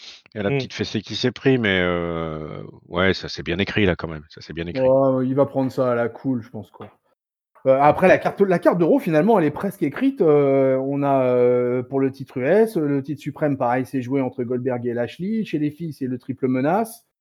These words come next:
Speaker 2: Mm.
Speaker 3: Euh, bon, on pen-, la ceinture par équipe féminine, de toute façon, qui est sur les deux brands, ne sera pas défendue à SummerSlam en raison de la, la blessure de Natalya, normalement. Euh, du coup, euh, il reste quoi à Raw ? Il reste pas grand-chose, hein. Il reste, euh, Drew McIntyre versus Jinder Mahal.
Speaker 2: Mhm.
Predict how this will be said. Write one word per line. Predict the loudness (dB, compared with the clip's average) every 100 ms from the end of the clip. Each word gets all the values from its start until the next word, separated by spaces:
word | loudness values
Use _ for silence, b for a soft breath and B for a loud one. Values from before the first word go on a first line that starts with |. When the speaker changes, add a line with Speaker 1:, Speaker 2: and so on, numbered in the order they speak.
| _ _ 2
Speaker 2:
Mm. | 4 4
Speaker 3:
Euh, | 4 6 6 8 8 6 4 0 -4 _ _ _ 0
bon, | 2 4 2
on |
pen-, | 2 2 2
la | 2
ceinture | 0 0 2
par | 2
équipe | 0 -2 -4
féminine, | -2 -2 -2 -4
de | -8
toute | -8
façon, | -8 -6
qui | -8 -8
est |
sur | -4
les | -2
deux | 0 -2
brands, | 0 -2
ne |
sera | -2 -2 -2
pas | -2
défendue | -4 -4 -4
à | -4
SummerSlam | -4 -6 -6 -6 -4
en |
raison | -4 -4 -4
de | -4
la, | -4
la | -4
blessure | -6 -12 -8 -6
de | -4
Natalya, | -4 -2 2 4
normalement. | 4 4 2 2 0 -4 _ _ _ _ _ -2
Euh, | 2 4 4 2 2 0
du | -4 -10
coup, | -2 6 6
euh, | 6
il | 2
reste | -2 -2 -2
quoi | 4 6
à | 6
Raw ? | 6 2
Il |
reste | 0 2
pas | 2
grand-chose, | 2 0 0 0
hein. | 0
Il | 0
reste, | 0 -2 -2
euh, | 0 2 2 0
Drew | 0
McIntyre | 0 0 0 2 2 2
versus | -2 -4 -8
Jinder | -6 -2 0
Mahal. | 0 0 -2 -4 -10 _ _ _ _ -6
Speaker 2:
Mhm. | -2 2 2 0